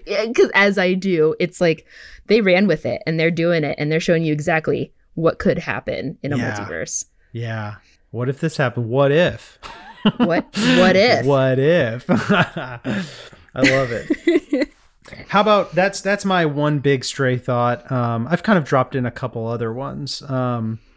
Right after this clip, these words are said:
Speaker 2: love the Nick Fury cameo.
Speaker 1: Oh, yeah.
Speaker 2: Didn't expect that. Didn't expect that.
Speaker 1: No.
Speaker 2: Um, and, uh, Hawkeye too, you know, and he g-, Hawkeye had the line, um,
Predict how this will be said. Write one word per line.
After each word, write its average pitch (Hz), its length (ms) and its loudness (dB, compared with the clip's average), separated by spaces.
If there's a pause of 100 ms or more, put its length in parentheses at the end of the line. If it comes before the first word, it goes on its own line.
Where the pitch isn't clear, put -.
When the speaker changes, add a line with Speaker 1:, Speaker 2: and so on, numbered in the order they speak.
(160)
Speaker 2:
love 135 220 2
the 143 80 2
Nick 135 220 0
Fury 123 340 -4
cameo. 123 840 -6
Speaker 1:
Oh, 196 120 4
yeah. 127 280 0
Speaker 2:
Didn't 156 180 4
expect 160 400 0
that. 139 360 -2 (320)
Didn't 131 160 -6
expect 139 300 -4
that. 226 60 6
Speaker 1:
No. 226 340 4 (360)
Speaker 2:
Um, 123 560 -4 (440)
and, 127 340 -2
uh, 120 360 -4
Hawkeye 262 300 2
too, 143 340 -6
you 147 100 -8
know, 131 120 -8
and 170 160 2
he 180 100 4
g-, 170 120 -2
Hawkeye 185 440 -2
had 196 180 0
the 180 80 2
line, 151 500 0 (220)
um, 127 460 -6